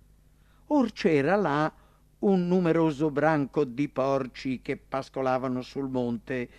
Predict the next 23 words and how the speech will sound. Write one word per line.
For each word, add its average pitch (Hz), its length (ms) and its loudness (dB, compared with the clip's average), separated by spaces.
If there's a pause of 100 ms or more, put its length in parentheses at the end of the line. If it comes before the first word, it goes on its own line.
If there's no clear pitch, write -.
(340)
e 269 200 -2
quei 285 300 0
demoni 254 540 2
lo 254 180 4
pregarono 254 880 2 (240)
che 254 140 -2
permettesse 240 800 0
loro 262 360 2
di 208 220 -2
entrare 233 500 0
in 214 160 2
quelli, 143 540 2 (680)
ed 240 240 -6
egli 131 360 -2 (360)
lo 254 180 -2
permise 196 560 -4
loro. 120 460 -6 (1080)
I 127 140 -12
demoni 151 520 4
allora, 147 520 0
usciti 165 580 -4
da 147 200 -2
quell'uomo, 190 720 0